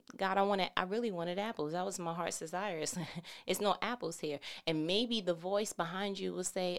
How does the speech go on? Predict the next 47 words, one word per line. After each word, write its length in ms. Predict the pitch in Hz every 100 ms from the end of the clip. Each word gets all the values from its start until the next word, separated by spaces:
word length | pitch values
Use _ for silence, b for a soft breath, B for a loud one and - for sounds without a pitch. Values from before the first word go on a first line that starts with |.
| -
"Uh, 420 | 170 170 170 165 -
why 320 | - - 196
don't 180 | 226 214
you 60 | 214
try 240 | 202 180
this 240 | 165 185 -
store?" 320 | 170 139 - B B -
And 120 | 170
then 120 | 190
you 120 | 226
happen 320 | 233 226 208 190
to 60 |
go 180 | 180 208
to 100 | 185
that 200 | 180 202
store 240 | - 196 196
that 220 | 170 -
you 60 | 180
usually 340 | 208 214 185
don't 180 | 185 -
ever 200 | 190 202
really 280 | 185 208 208
go 220 | 180 196
to. 240 | 202 214 190
And 100 | 170
now 180 | 185 208
all 60 |
of 80 | 196
a 60 | 196
sudden, 360 | 208 190 180
not 160 | 190 208
only 260 | 208 214 202
do 160 | 185
they 160 | 190 196
have 320 | 185 202 190 -
apples, 380 | 185 208 208 202
they 120 | 202
have 220 | 214 208
them 120 | 208
on 280 | 196 208 185
sale. 540 | - - 208 233 277
And 140 | 262 208
you 160 | 302
looking 320 | 285 285 277 247
up 200 | 254 233
like, 260 | 226 240 277 226 190
"God, 140 | 330